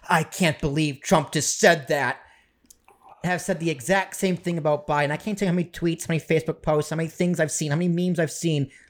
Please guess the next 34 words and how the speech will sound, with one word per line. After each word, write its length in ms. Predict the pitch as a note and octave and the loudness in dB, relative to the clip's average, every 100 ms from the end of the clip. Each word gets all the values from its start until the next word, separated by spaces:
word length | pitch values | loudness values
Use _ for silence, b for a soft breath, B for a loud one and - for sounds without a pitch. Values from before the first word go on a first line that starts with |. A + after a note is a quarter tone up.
| - | -4
that 140 | D#3+ | -2
said, 300 | - D#3 C#3 - B B | 0 -2 -2 -6 B B
"Under 420 | F3+ G3+ G3 F#3+ E3 | -4 0 0 -2 -6
no 460 | D#3+ E3+ G3+ A#3 | -8 -2 0 0
circumstances 1040 | B3 - - A3+ A3+ G#3 - F3 E3 D#3+ C3+ | -4 -8 0 0 0 -4 -2 -2 0 0 -2
whatsoever 1000 | C3+ F3+ - - A3 G#3+ - F#3+ F3 E3+ | 2 2 2 -2 0 0 0 -2 0 -2
should 300 | - E3 B2 | -2 -4 0
Biden 380 | D#3 E3 E3 D3+ | 2 2 -2 -4
concede." 640 | D#3 - - D#3 B2 - _ _ _ _ _ _ _ _ _ _ _ _ _ - | -2 0 0 -2 -4 -10 _ _ _ _ _ _ _ _ _ _ _ _ _ -4
Now, 160 | C#3+ D#3+ | 0 0
isn't 140 | F3 | 0
that 100 | A3 | -2
the 60 | - | -4
same 300 | - G3 F#3 | -2 0 0
thing 200 | F#3+ F#3 | 0 0
as 140 | D3+ | -2
not 300 | D3+ E3 E3 | 0 0 0
giving 240 | F3+ E3 D#3+ | -2 0 0
up? 160 | - - | -2 -2
Isn't 200 | F3 A#3 | -2 0
that 80 | |
the 60 | A3 | -2
same 160 | - F#3+ | -2 -2
thing 100 | G3 | -2
as 120 | D3+ | 0
not 220 | D#3+ D#3+ | -2 -2
practicing 300 | E3+ D#3 E3+ | 0 0 0
the 60 | C#3 | -4
tradition 280 | C#3 D3 C#3+ | -4 -2 -2
of 100 | - | 0
peaceful 240 | D3 D3+ | -2 -2
transfer 280 | D3+ D3 C#3+ | -2 -2 -2
of 60 | C3+ | -2
power? 320 | C#3+ D3 | 0 -2